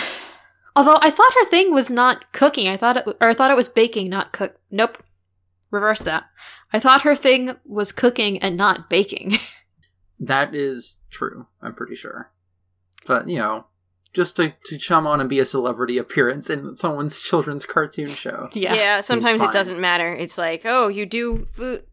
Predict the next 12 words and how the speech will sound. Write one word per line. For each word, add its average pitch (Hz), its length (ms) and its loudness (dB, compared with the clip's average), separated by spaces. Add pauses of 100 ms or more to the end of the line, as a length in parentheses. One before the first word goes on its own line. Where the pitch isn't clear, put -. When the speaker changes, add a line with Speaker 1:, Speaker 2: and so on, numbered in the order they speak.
(140)
Speaker 3:
kitchen 247 360 -4
stuff. 160 320 -6
Here, 214 280 -2
t-, - 340 -12 (300)
go, 202 380 -2 (140)
go 185 320 -8
be 196 180 -6
a 190 80 -4
voice 175 260 -8
actor 151 300 -12
of 147 80 -14
something 139 320 -16